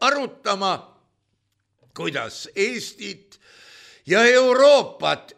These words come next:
üldse kriisist välja tuua. Täna me oleme olukorraga lihtsalt harjunud.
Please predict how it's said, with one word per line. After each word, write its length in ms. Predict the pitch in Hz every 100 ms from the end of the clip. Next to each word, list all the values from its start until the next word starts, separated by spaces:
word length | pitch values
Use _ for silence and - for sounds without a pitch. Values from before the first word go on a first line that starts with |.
| -
üldse 920 | 311 311 202 - - 233 240 233 -
kriisist 1040 | - 160 240 240 185 196 185 - - 95 107
välja 800 | 170 233 202 185 175 156 147 139 -
tuua. 580 | - 165 156 120 104 85 71 _ _ _ _ _ _ _ _ _ -
Täna 600 | 302 302 285 262 175 - _ _ -
me 160 | 175
oleme 840 | 240 233 202 180 151 147 123 104 _ _ _ _ _
olukorraga 1500 | 190 220 254 233 208 170 165 165 165 156 151 139 123 135 120 117
lihtsalt 1200 | 120 175 240 202 _ _ - 180 175 170 135 _ _
harjunud. 1080 | 123 139 127 107 87 87 80 78 71 _